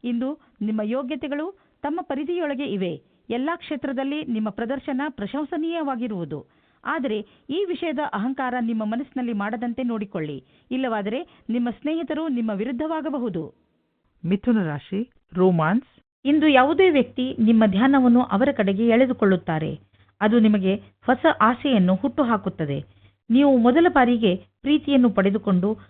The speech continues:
Speaker 1: ಆಶ್ಚರ್ಯಚಕಿತರಾಗುತ್ತೀರಿ. ಆದರೆ ಈ ಸಂಬಂಧದಲ್ಲಿ ಆಕರ್ಷಣೆ ಬಿಟ್ಟು ಬೇರೆ ಮುಂದೆ ಏನಾದರೂ ಕಂಡು ಬಂದರೆ ಇದರ ಬಗ್ಗೆ ಗಂಭೀರವಾಗಿ ಯೋಚಿಸಬಹುದು.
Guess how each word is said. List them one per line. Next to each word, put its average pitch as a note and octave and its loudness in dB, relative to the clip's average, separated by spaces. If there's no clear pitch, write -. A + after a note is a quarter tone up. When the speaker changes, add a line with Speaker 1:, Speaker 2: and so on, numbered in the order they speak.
Speaker 1:
ಆಶ್ಚರ್ಯಚಕಿತರಾಗುತ್ತೀರಿ. A3+ -2
ಆದರೆ G3 2
ಈ C4+ 2
ಸಂಬಂಧದಲ್ಲಿ G#3+ 4
ಆಕರ್ಷಣೆ C4 4
ಬಿಟ್ಟು A#3+ 0
ಬೇರೆ A#3+ 2
ಮುಂದೆ A#3+ 4
ಏನಾದರೂ A3 4
ಕಂಡು G#3 2
ಬಂದರೆ F#3+ 0
ಇದರ D#4 6
ಬಗ್ಗೆ G3 4
ಗಂಭೀರವಾಗಿ A3 4
ಯೋಚಿಸಬಹುದು. E3+ -2